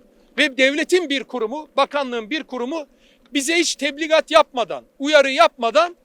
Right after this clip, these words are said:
direkt Ankara'dan, Ankara'dan arkadaşlar, Trabzon'dan ceza yemedik, Ankara'dan bakanlığın sitesinde bu var. Düşünün neyle karşı karşıya olduğumuzu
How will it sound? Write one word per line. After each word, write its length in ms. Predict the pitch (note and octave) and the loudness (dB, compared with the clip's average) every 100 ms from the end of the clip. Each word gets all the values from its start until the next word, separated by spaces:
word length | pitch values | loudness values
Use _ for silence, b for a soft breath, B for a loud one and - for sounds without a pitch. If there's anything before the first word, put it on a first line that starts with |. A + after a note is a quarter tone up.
| _ _ _ A#3 | _ _ _ 2
direkt 280 | F4 E4+ | 4 4
Ankara'dan, 680 | C#4 F4+ D#4 C#4+ B3 E3+ A#2+ _ _ _ _ _ _ _ _ | 4 4 4 4 4 0 -8 _ _ _ _ _ _ _ _
Ankara'dan 540 | B3 E4 D4 B3+ G#3 | 0 2 2 0 0
arkadaşlar, 520 | G#3+ A3+ C#4 C4+ - F#3+ | -4 -4 -2 -2 -2 -6
Trabzon'dan 640 | G#3+ B3+ A3 C#4 C4 B3+ | 0 -2 0 -6 -6 -6
ceza 280 | B3+ A#3 C4+ | -4 -2 0
yemedik, 320 | C#4 F#3+ D3 - | -2 -6 -12 0
Ankara'dan 600 | D4+ D4 A3+ F#3 C3 A2 _ _ _ _ _ _ | 0 2 -2 -2 -4 -14 _ _ _ _ _ _
bakanlığın 440 | B3+ B3+ C#4+ C4+ D4+ | -2 2 -2 -2 -6
sitesinde 640 | - - B3+ C4+ C4 B3+ | -6 -6 -6 -8 -4 -4
bu 120 | F3+ | -4
var. 140 | A#2+ - _ _ _ _ _ _ | -14 -18 _ _ _ _ _ _
Düşünün 440 | E4 - E4 C4+ | -4 -2 -4 -4
neyle 260 | A#3+ E4+ D#4 | -2 -2 -2
karşı 360 | - C#4 B3 - | 0 -2 -2 -4
karşıya 440 | B3 A#3 - A#3+ | -4 -4 -6 -4
olduğumuzu 640 | C4+ A3 A#3+ A#3+ B3 D#4+ | -4 -4 -10 -10 -10 -12